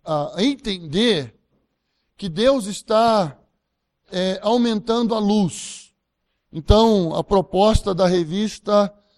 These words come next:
né, o título da revista é Deus está mudando as regras do jogo. Então, Deus está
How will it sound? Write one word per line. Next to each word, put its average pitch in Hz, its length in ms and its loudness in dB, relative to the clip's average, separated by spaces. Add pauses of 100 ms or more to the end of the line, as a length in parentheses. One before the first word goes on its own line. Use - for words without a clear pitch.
(180)
né, 175 340 0
o 165 120 -4
título 202 500 -4
da 185 140 2
revista 180 600 -2
é 170 100 2
Deus 185 420 2
está 185 420 2
mudando 214 840 2 (360)
as 175 200 0
regras 196 800 4 (180)
do 175 140 0
jogo. 139 480 -2 (1040)
Então, 202 760 0
Deus 202 420 2
está 214 520 -2